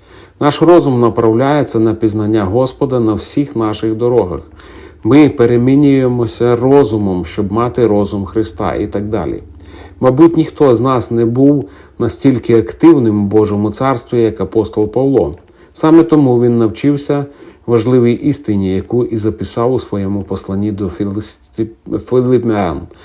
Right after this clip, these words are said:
чотири тринадцять. «Я все можу в тім, хто мене підкріпляє в Ісусі Христі». Я Володимир Невмержицький, пастор церкви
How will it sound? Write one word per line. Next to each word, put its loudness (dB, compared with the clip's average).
чотири 0
тринадцять. -4
«Я -2
все -2
можу 2
в -2
тім, -2
хто -6
мене -4
підкріпляє -4
в -6
Ісусі -6
Христі». -10
Я -4
Володимир 0
Невмержицький, -2
пастор -4
церкви -4